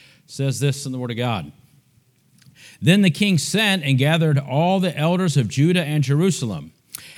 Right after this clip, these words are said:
And the king went up into the house of the Lord, and all the men of Judah, and the inhabitants of Jerusalem, and the priests, and the Levites, and all the people, great and small.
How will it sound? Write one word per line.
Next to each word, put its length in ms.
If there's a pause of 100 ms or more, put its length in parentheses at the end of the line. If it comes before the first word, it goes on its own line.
And 180
the 80
king 300
went 160
up 240
into 200
the 80
house 340
of 60
the 60
Lord, 340
and 120
all 180
the 80
men 180
of 120
Judah, 500 (360)
and 180
the 100
inhabitants 580
of 80
Jerusalem, 680
and 120
the 60
priests, 460
and 100
the 60
Levites, 540
and 100
all 180
the 100
people, 480 (300)
great 480
and 340
small. 720